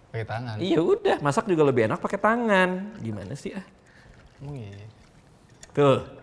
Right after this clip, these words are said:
Speaker 2: sengaja gue bikin
Speaker 1: Hmm.
Speaker 2: masakannya sama dengan baju lo. <laughs> Ya.
Speaker 1: Udah terlihat enak nih ya, pink,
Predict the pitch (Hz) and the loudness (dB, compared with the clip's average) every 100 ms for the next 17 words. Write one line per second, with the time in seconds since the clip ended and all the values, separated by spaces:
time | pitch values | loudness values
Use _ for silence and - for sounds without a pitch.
0 | - - - 170 170 175 269 240 208 147 | -20 -8 0 6 6 8 8 8 6 4
1 | 123 110 120 180 113 117 - - 262 - | 0 -2 -2 -2 -6 -4 -4 0 4 6
2 | 202 156 151 143 - - 311 - - - | 6 4 2 -2 -4 -6 -10 -10 -18 -4
3 | 170 170 220 208 196 185 185 247 220 165 | 0 2 2 2 4 4 6 6 6 6
4 | - - - - - 226 240 170 - - | 4 -14 -20 -20 -4 -2 2 2 0 -16
5 | - - - - - - - - - - | -20 -20 -20 -20 -20 -20 -20 -20 -20 -14
6 | - - - - - - 107 - - - | -14 -14 -18 -20 -20 -14 -12 -12 -18 -20
7 | - 127 127 127 135 139 151 156 135 127 | -14 -6 -4 0 0 0 -4 -4 -4 -4
8 | 127 160 | 0 0